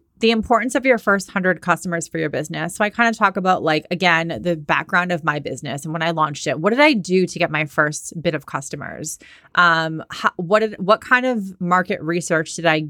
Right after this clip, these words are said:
get from those people so I could understood, like, how did you find me? How did you hear about me? And what's the feedback on the bit? Like, what's the feedback on the product so far? What do you like? What do you wish you could, we could include? So kind of, like,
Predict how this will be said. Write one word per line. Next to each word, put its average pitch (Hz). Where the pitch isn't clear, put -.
get 165
from 165
those 156
people 180
so 180
I 175
could 185
understood, 208
like, 160
how 185
did 214
you 233
find 170
me? 135
How 226
did 254
you 277
hear 269
about 180
me? 139
And 185
what's 202
the 247
feedback 175
on 165
the 156
bit? 156
Like, 160
what's 190
the 247
feedback 226
on 226
the 214
product 190
so 160
far? -
What 185
do 233
you 254
like? 220
What 202
do 233
you 233
wish 226
you 190
could, 202
we 170
could 165
include? 113
So 185
kind 254
of, 320
like, 311